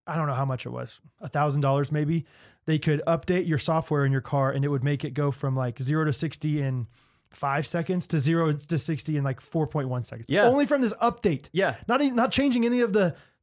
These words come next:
Speaker 1: pistons or whatever in the car.
Speaker 2: <laughs>
Speaker 1: Like, it just, just this, like, this software update that you
Speaker 2: It's
Speaker 1: pay for.
Speaker 2: so fascinating.
Speaker 1: That is
Speaker 2: I don't know
Speaker 1: crazy.
Speaker 2: anything about cars, but I know that that is cool.
Speaker 1: Yeah.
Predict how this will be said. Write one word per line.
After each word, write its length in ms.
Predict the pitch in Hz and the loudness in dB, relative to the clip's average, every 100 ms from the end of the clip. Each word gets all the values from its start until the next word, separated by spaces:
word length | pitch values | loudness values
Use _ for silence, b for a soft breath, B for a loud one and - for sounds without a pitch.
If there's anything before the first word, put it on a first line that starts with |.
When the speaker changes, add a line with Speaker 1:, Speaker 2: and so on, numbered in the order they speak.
| _ | _
Speaker 1:
pistons 640 | 147 220 - 240 240 247 | 0 0 2 2 2 4
or 240 | 214 208 202 | 4 6 6
whatever 380 | 208 233 214 202 | 4 4 4 4
in 140 | 190 | 4
the 80 | 185 | 4
car. 420 | 214 226 143 135 B | 4 4 4 0 B
Speaker 2:
<laughs> 40 | B B | B B
Speaker 1:
Like, 100 | - | 0
it 60 | 180 | 2
just, 240 | 175 - - _ _ 190 | 2 -2 -8 _ _ 0
just 200 | 202 - | 0 2
this, 200 | 170 - | -2 0
like, 220 | 165 - - | -2 -4 -2
this 180 | 180 143 | 2 4
software 420 | 214 226 180 147 | 4 2 2 2
update 200 | 135 139 | 2 2
that 60 | |
you 20 | 143 | 2
Speaker 2:
It's 60 | 135 | 4
Speaker 1:
pay 100 | 151 | 2
for. 160 | 139 - | 2 2
Speaker 2:
so 480 | 170 165 175 185 - - | 2 4 2 0 -4 -2
fascinating. 600 | 160 160 - 120 98 98 - | 0 2 0 -2 -2 -6 -2
Speaker 1:
That 180 | 170 269 | 2 2
is 120 | 277 | 2
Speaker 2:
I 40 | |
don't 140 | - 330 | 4 6
know 40 | |
Speaker 1:
crazy. 120 | - | 6
Speaker 2:
anything 80 | - | 6
about 160 | 220 190 | 4 4
cars, 260 | 202 190 | 2 2
but 120 | 143 156 | 2 2
I 60 | |
know 140 | 156 160 | 2 0
that 100 | 123 | 2
that 220 | 135 147 | 2 2
is 80 | - | 0
cool. 300 | 139 101 101 | -2 -2 0
Speaker 1:
Yeah. 240 | 208 180 | 2 2